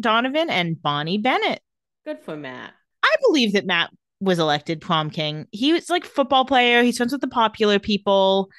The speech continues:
Speaker 2: Yeah.
Speaker 1: The guys are not gonna vote for Stefan out of spite.
Speaker 2: And I do also believe Bonnie won because, frankly, I think Elena and Caroline split the vote.
Speaker 1: Yeah, I do.
Speaker 2: I thought Caroline, Rebecca, Elena, 'cause I would think Bonnie would not have any interest in this. Like, I know Bonnie wouldn't campaign for this, especially given what she's going through.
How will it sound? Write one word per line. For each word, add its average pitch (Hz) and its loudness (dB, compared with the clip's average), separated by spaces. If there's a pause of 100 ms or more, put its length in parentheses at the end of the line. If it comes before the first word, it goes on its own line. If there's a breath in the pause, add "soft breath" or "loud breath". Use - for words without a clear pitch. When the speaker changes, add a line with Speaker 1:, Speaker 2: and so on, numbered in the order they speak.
(240 soft breath)
Speaker 2:
Yeah. 147 -8 (300)
Speaker 1:
The 226 2
guys 240 6
are 247 4
not 220 2
gonna 226 2
vote 202 0
for 208 -2
Stefan 185 -2
out 180 2
of 175 -2
spite. 160 -2 (320)
Speaker 2:
And 233 0
I 240 0
do 226 -2
also 254 -4
believe 202 -8
Bonnie 160 -6
won 196 -8
because, 185 -6
frankly, 190 -4
I 180 0
think 180 -8
Elena 160 -6
and 156 -12
Caroline 151 -6
split 143 -12
the 139 -14
vote. 131 -8 (340)
Speaker 1:
Yeah, 214 2
I 185 2
do. 147 0 (340 soft breath)
Speaker 2:
I 170 -2
thought 170 -4
Caroline, 156 -6 (200)
Rebecca, 151 -6
Elena, 143 -10 (360)
'cause 240 0
I 233 2
would 226 0
think 208 -2
Bonnie 180 0
would 160 -6
not 160 -4
have 156 -8
any 139 -12
interest - -20
in 131 -14
this. 113 -12
Like, 180 -4
I 190 2
know 185 2
Bonnie 139 -4
wouldn't 131 -14
campaign 135 -10
for 135 -14
this, 127 -8
especially 165 -6
given 143 -8
what 135 -12
she's 139 -18
going 151 -8
through. 131 -8